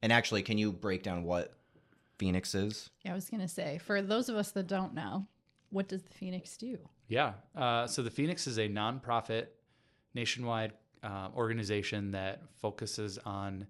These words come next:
Speaker 3: building sober communities in local areas. Um, it's <clears throat> been around since two thousand six, headquartered in Colorado. <laughs>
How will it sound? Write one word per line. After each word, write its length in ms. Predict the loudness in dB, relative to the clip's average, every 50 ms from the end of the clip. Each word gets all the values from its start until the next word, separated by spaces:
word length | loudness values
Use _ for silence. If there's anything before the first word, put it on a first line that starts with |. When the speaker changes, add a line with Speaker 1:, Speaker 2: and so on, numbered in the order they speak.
| -14 -20 -20 -20 _ _ _
Speaker 3:
building 360 | 0 0 2 2 2 0 -2 -2
sober 280 | 0 0 0 0 0 -2
communities 600 | -2 -2 0 0 2 2 0 0 0 -2 -4 -6
in 280 | -6 -6 -6 -6 -4 -4
local 340 | -4 -4 -4 -4 -6 -6 -6 -6
areas. 580 | -6 -4 -2 -2 -4 -4 -4 -6 -8 -8 -10 -12 -12
Um, 340 | -12 -10 -10 -10 -12 -14 -16 -18 -20 _ _ _ _ _ _ _ _ _ -20 -20 -16 -10
it's 360 | -8 -6 -6 -4 -6 -6 -6 -8 _
<clears throat> 40 |
been 380 | -2 -2 0 0 0 -2 -4 -8 -12 -18 -20 -8 _ 4 6
around 200 | 6 8 6 6 4
since 180 | 2 0 0
two 140 | 2 2 4
thousand 260 | 6 6 6 6 4
six, 460 | 4 4 4 4 4 2 -2 -4 -4 -6 -12 -20 -20 -20 -20 -12 _ 2
headquartered 560 | 4 4 6 6 6 8 8 8 6 6 4 2
in 480 | 2 2 2 4 2 2 2 0 -2 -4 -8 -18 -20 -20 -20 -20 -20 _ _ _ _ _ _ _ _ _ _ _ _ _ _ -16 _
Colorado. 960 | -6 0 2 2 4 4 4 4 4 6 6 6 6 6 6 6 6 4 4 2 -2 -4 -6 -8 -4 0
<laughs> 320 | 2 2 4 6 4 4